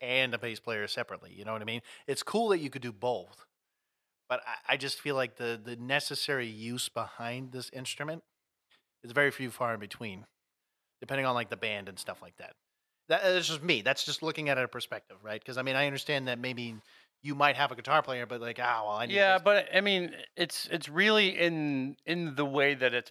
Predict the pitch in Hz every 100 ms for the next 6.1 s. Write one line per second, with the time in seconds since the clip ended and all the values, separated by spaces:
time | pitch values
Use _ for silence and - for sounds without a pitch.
0 | - 139 123 117 113 - 131 120 135 156
1 | - 151 175 185 175 156 131 - _ _
2 | _ _ _ - 135 - _ 156 135 -
3 | - 143 180 156 131 131 - _ - 151
4 | 160 - 156 147 147 - 151 127 123 127
5 | 127 123 117 107 107 101 - 98 90 92